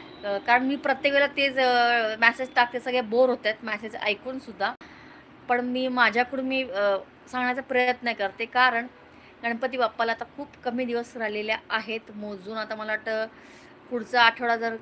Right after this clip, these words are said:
मोजला तर सत्तावीस, सत्तावीस, सत्तावीस तारखेला येणार आहे ना, सत्तावीस ऑगस्टला. मग आता खूप कमी दिवस आहे, आत्ता आजची तारीख आहे अठरा,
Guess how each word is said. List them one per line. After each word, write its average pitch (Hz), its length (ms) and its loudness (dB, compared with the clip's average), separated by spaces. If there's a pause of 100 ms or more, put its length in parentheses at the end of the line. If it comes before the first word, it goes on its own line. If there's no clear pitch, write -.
(100)
मोजला 220 340 -8
तर 226 100 -6
सत्तावीस, 214 580 -8
सत्तावीस, 208 580 -6
सत्तावीस 220 340 -6
तारखेला 214 260 -4
येणार 190 180 0
आहे 190 100 -8
ना, 381 120 -2
सत्तावीस 226 920 -6 (600)
ऑगस्टला. 185 680 -6 (580)
मग 202 120 -10
आता 202 140 -6 (100)
खूप 269 220 -12
कमी 226 200 -2
दिवस 220 280 -4
आहे, 214 180 2
आत्ता 208 340 2
आजची 214 340 -4
तारीख 214 240 0
आहे 220 220 -2 (160)
अठरा, 220 600 2